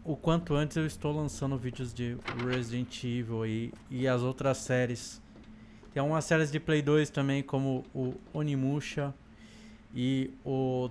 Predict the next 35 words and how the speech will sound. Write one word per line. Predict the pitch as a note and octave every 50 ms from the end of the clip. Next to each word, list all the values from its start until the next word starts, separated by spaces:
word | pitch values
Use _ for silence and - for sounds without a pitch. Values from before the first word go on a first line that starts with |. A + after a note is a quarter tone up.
| A2+
Dirge | A#2+ C#3 D3 D3+ C#3
of | C#3+ C3+ C3+
Cerberus. | - - - C3 C3+ D3+ D3+ D3 C3+ B2+ A#2+ - - - - -
Eu | C3+ C#3 C#3+
não | C#3 D3 E3 F3
parei | F3 F3 D3+ D3+ D#3 D3+
de | D#3
gravar, | C#3+ D3 C#3 B2+ A#2+ A#2+ A#2+ A#2
viu, | A2+ B2 C3+ C3+
galera? | C3 B2+ A#2 A#2 A2+ A2+ A2 A2 A2 - - - - - - - -
O | C#3 B2+
problema | - - D#3 D#3 C3+ C3 C3+ D3 E3 F3 F3 E3 D3+ C#3+
é | C#3+ C#3
que | C#3 - - D3+ D3 D3 D3+ D3 C#3+ C#3+
eu | C#3+ C#3 C3+ C#3 - - - - - - - - - - - - - - - - - - - -
deu | B2 C#3+
um | D3
problema | C#3 - - D3+ C#3 D3 D3 D3+ D3 D3+
na | D3+ D3+ D3+ C#3+
T | - - D#3
V | D3 C3+ C#3 D3+ D3
que | -
eu | D3+ C3
gravava | C3+ C3+ C3 B2+ A#2+ A#2+ B2+ B2+ C#3 C#3 C3+ B2 A#2 A#2 A2+ A2 A2 A2+ - - - - - -
a | - A#2+ A2+ A2+ A2 G#2+ G#2+ G#2+ G#2+ G#2 G#2
série. | - - - - C3 C3+ D3 C#3 C3 A#2 G#2+ - - - - - - - - - - - -
En-, | - A#2+ A#2 A#2+ - - - - - - - - -
então, | B2+ B2 B2+ - - - C3+ B2+ C3 C3 C3+ C#3 C#3 C#3 C#3+ C#3 C#3+ C#3 C#3+ C#3+ C#3+ - - - - - - - -
por | - C3+ C3 C3
isso | C3+ D3 C#3 - - -
eu | D3+ D3+
não | D#3 D#3
tô | - D#3+ D3
conseguindo | - - C#3+ D3 D3 D3
gravar. | C#3+ D3+ D3+ D3 B2 B2+ B2 B2 - -